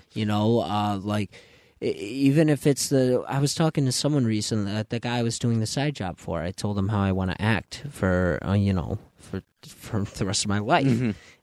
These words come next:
Speaker 1: And he mentioned, like, "Well, like, what have you been doing to d-, to get there?" I'm like, "Honestly, I haven't really been doing much. I've been busy."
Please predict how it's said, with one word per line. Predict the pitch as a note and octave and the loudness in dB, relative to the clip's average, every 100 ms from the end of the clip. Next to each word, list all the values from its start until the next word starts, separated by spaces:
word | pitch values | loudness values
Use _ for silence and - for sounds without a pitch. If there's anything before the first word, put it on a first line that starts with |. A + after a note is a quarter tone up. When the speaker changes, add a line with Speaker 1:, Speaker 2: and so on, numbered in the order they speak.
| - | -2
Speaker 1:
And | A2 A2 G#2 G2 | 0 2 0 -2
he | G#2 C3 | -2 0
mentioned, | A#2+ C3+ E3+ A#2+ G2+ | 2 2 2 0 0
like, | F#2 F2+ E2+ | -2 -4 -8
"Well, | - F#2 F#2+ E2+ _ _ _ _ _ - | -8 -6 -4 -6 _ _ _ _ _ -10
like, | F#2+ F#2+ F#2+ | -2 -2 0
what | A#2+ A#2+ | 2 2
have | G#2+ | 2
you | G#2 | 0
been | G#2+ G#2 | 0 0
doing | A#2+ E3+ F3 A2 | 4 6 6 4
to | G2+ | -2
d-, | F#2+ - _ - | -6 -12 _ -6
to | A#2 | -4
get | G#2 F#3 - | 2 2 2
there?" | G#2+ | -4
I'm | F#2 F#2 F2+ | -6 -8 -8
like, | E2+ G2 | -10 -8
"Honestly, | F#2 E3 D#3 - G2 | -2 0 2 0 0
I | |
haven't | G2 G#2 A2 | 0 0 0
really | G2+ G#2 | 2 2
been | G2 F#2+ | 0 -2
doing | F#2 D3+ A2+ D#2+ | 2 2 2 -4
much. | B1+ - | -10 -12
I've | G2+ | -12
been | - - | -12 -12
busy." | - D#3 C#3+ - - | 2 2 2 -4 -16